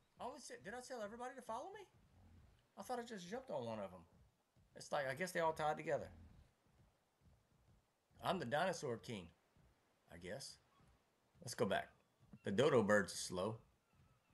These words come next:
We could bring the whole village, though, man. I wish we can get the crates. I'm about to go up there. I'm gonna leave these dinosaurs here and go around.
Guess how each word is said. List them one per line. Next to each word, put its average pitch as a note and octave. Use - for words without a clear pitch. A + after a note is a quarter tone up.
We D3+
could D#3
bring D3
the C#3
whole D#3+
village, D3
though, G#2+
man. B2
I A#2
wish D#3+
we C#3+
can G#2+
get G#2+
the -
crates. -
I'm A#3
about A#3
to A2
go A2+
up G#2
there. A#2
I'm -
gonna D#3+
leave B2+
these G#2
dinosaurs G#2+
here F#2+
and F2+
go F2+
around. E2+